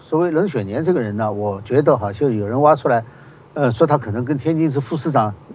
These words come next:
名字差一个，是不是一家人哈？呃，反正是，他是，他是搞语言的，就这个人是搞语言的，他在孔子学院是教中文的，据说也教法文。那么也就是说这是一个语言方面的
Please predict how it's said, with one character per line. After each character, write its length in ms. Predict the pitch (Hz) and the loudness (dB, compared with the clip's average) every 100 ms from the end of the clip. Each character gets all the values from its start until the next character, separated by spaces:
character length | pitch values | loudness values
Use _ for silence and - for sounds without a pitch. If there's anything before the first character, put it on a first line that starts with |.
| - | -8
名 200 | 123 139 | 0 0
字 140 | 156 135 | 0 -2
差 220 | 151 151 | 2 2
一 100 | 151 | 2
个， 240 | 156 120 | 2 0
是 140 | 98 156 | 0 -8
不 80 | |
是 240 | 123 127 110 - - | -6 -4 -6 -8 -12
一 80 | - | -2
家 220 | 165 180 | 4 4
人 200 | 151 104 | 4 0
哈？ 200 | 101 101 85 - - - - | -2 -4 -4 -16 -20 -20 -16
呃， 340 | - 135 131 127 - - - | -2 2 2 0 -6 -20 -18
反 220 | - 175 | -2 2
正 120 | 254 | 2
是， 140 | 196 214 - - - | 0 -4 -16 -20 -2
他 160 | 247 | 0
是， 300 | 233 233 143 - - | 2 4 2 0 -18
他 140 | - 208 | -2 0
是 80 | 202 | 0
搞 300 | - 165 151 | 0 0 2
语 220 | 156 95 | 0 -8
言 280 | 90 80 104 | -10 -10 -4
的， 160 | 143 - | -4 -6
就 140 | - 180 | 0 0
这 140 | 254 | 2
个 60 | 180 | 0
人 100 | 135 | -2
是 80 | 127 | 0
搞 180 | 135 | 0
语 160 | 131 90 | 0 -6
言 180 | 82 87 | -10 -10
的， 80 | 123 | -4
他 140 | 185 | 0
在 100 | 180 | 0
孔 180 | 160 185 | 0 -2
子 60 | |
学 140 | 113 131 | -2 -4
院 100 | 117 | -4
是 160 | 110 | -4
教 140 | 117 127 | 0 0
中 180 | 170 170 | 2 0
文 160 | 113 | 0
的， 140 | 87 90 - - | -4 -10 -14 -20
据 140 | - 160 | 0 4
说 140 | 180 | 6
也 120 | 139 | 4
教 160 | 95 156 | 4 2
法 200 | 120 87 | 4 -2
文。 280 | 87 87 123 - - - - - - | -6 -10 -12 -16 -20 -20 -20 -20 -2
那 120 | 196 | 4
么 140 | 180 165 | 4 6
也 180 | 139 | 4
就 120 | 131 214 | 4 4
是 40 | |
说 120 | 196 | 2
这 100 | 190 | 2
是 120 | 196 | 0
一 20 | 185 | 0
个 80 | |
语 260 | 143 95 87 | 0 -2 -6
言 340 | 95 151 208 139 | 0 0 0 0
方 180 | 170 156 | 0 2
面 180 | 147 | 0
的 320 | 110 95 87 | -4 -6 -10